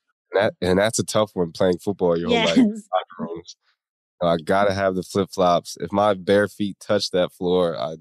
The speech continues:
Speaker 1: I'm skeeved out for the rest of the day.
Speaker 2: I feel ya. Okay. How about, my next question is, what book are you currently reading, or what podcast are you currently listening to?
Speaker 1: Okay. Book, I will say right now,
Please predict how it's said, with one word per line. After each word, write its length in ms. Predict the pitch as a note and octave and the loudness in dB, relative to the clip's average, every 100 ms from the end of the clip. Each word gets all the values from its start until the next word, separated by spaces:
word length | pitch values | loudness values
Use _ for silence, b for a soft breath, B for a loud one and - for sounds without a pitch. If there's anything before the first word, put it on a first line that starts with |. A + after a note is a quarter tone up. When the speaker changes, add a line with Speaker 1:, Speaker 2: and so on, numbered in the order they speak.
| E2 | -8
Speaker 1:
I'm 120 | E2+ | -4
skeeved 400 | F2+ - G#2+ F2 | -2 0 0 0
out 240 | F2 D#2 - | 0 0 -2
for 160 | E2+ | -8
the 80 | E2 | -6
rest 240 | E2 D#2+ - | -4 -4 -6
of 60 | |
the 80 | - - | -16 -10
day. 160 | - F#2 | -8 -6
Speaker 2:
I 200 | G#3 G#3 | -6 -6
feel 200 | B3 A3+ | -6 -8
ya. 220 | G3 G3+ A3+ A#3+ - | -6 -6 -8 -12 -10
Okay. 380 | A3+ - G#3 A3+ A3 _ _ | -10 -6 -8 -8 -14 _ _
How 180 | - D4 | -2 0
about, 320 | B3+ D4+ C#4 | 2 0 2
my 140 | B3+ A#3 | 0 0
next 240 | D#4+ - | -2 -4
question 420 | - B3 - A#3 | -2 -2 -2 -8
is, 180 | A3+ G3+ | -6 -4
what 240 | B3 A#3 | -4 -2
book 200 | G3 B3 | -4 -2
are 60 | C#4+ | -2
you 120 | C#4 | -4
currently 380 | - C4+ C4 C4 | -4 -6 -4 -8
reading, 320 | A#3 A#3 A#3 | -6 -4 -2
or 80 | G#3+ | -2
what 180 | G3+ G3+ | -6 -6
podcast 560 | - A#3 - G3+ G3+ | -4 -4 -4 -8 -8
are 60 | A3 | -8
you 100 | G#3+ | -8
currently 320 | - A3 A3+ | -6 -8 -6
listening 380 | G3+ G#3 G#3+ G3+ | -8 -8 -10 -8
to? 260 | - - - _ _ _ _ - | -8 -10 -14 _ _ _ _ -10
Speaker 1:
Okay. 480 | B2 - F2 E2+ F#2+ - _ _ _ _ | -10 -8 -8 -8 -10 -14 _ _ _ _
Book, 300 | A#2 D#3+ - | 0 0 -2
I 100 | G2+ | -2
will 120 | G#2 | -2
say 400 | G2+ - G2+ F#2+ | -2 -2 0 0
right 220 | F2+ F#2 E2+ | 0 -2 0
now, 400 | G2 G#2 G2 | -2 -2 -4